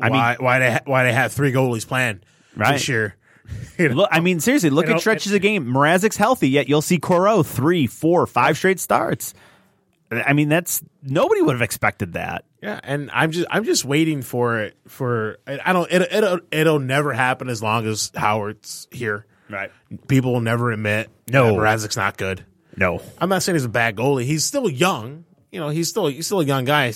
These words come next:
Speaker 2: and, you know, he still has a lot of room to grow. But
Speaker 1: Better start
Speaker 2: he's,
Speaker 1: growing soon.
Speaker 2: he's, he's not the savior that I think a lot of people thought because of how he came in. And it's like, well,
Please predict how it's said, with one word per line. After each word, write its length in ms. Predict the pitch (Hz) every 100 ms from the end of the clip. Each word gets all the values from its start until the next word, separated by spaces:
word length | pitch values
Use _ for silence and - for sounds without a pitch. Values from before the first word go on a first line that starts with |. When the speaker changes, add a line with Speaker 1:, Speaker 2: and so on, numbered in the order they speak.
| 131
Speaker 2:
and, 260 | 131 123
you 80 | 143
know, 80 | 123
he 120 | 131
still 200 | - 151
has 140 | 135
a 40 | 123
lot 140 | 123
of 60 | 113
room 120 | 107
to 60 | 95
grow. 300 | 143 233 147
But 320 | 110 95 - _ _ _ _ - _ _ -
Speaker 1:
Better 160 | -
start 180 | - 113
Speaker 2:
he's, 80 | 180
Speaker 1:
growing 160 | 123 107
soon. 160 | -
Speaker 2:
he's, 160 | 160 127
he's 320 | - 165 156 135
not 360 | 143 156 147 _ _ _
the 200 | 135 135 127
savior 460 | - 151 254 214
that 140 | 120 101
I 40 |
think 200 | 101 110
a 40 | 98
lot 140 | 95
of 40 | 95
people 260 | 107 101
thought 300 | 101 98 95
because 360 | 110 - 127 123
of 80 | 113
how 200 | 117 135
he 80 | 123
came 300 | 139 127 151
in. 240 | 330 - - - _ _ _ _
And 160 | - 139
it's 200 | 135 -
like, 240 | 156 143
well, 340 | 156 160 156